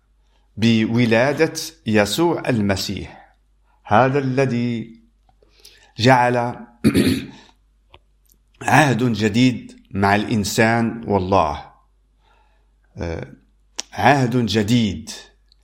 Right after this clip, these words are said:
آه، وهذا يعني على أن حياة جديدة للإنسان. نعم. فنقرأ مع بعضنا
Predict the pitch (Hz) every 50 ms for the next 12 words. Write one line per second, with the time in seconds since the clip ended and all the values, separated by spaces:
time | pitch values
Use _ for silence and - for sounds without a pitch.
0 | _ _ _ _ _ _ _ _ _ - 101 95 90 90 85 85 85 - 104 101
1 | 101 110 117 117 107 113 113 120 120 110 113 113 113 113 113 101 95 98 107 -
2 | - 113 107 104 104 107 107 107 104 101 - - - _ _ _ _ _ _ _
3 | _ _ _ _ _ _ _ - - 104 104 104 110 120 135 139 135 131 - -
4 | 92 113 110 95 104 120 113 104 87 87 82 82 - - _ _ _ _ _ _
5 | _ _ _ _ _ _ - 98 104 98 101 101 117 104 95 95 - - 110 98
6 | 80 - - - - _ _ _ _ _ _ _ _ _ _ _ _ _ _ _
7 | _ _ _ _ _ _ _ _ _ _ _ _ _ _ _ _ _ - 95 98
8 | 92 87 82 71 69 - _ _ _ _ _ _ _ _ _ _ _ _ _ _
9 | _ - - 117 131 170 175 175 - 185 185 180 180 180 160 156 156 151 170 156
10 | 139 104 82 92 101 127 165 - - - -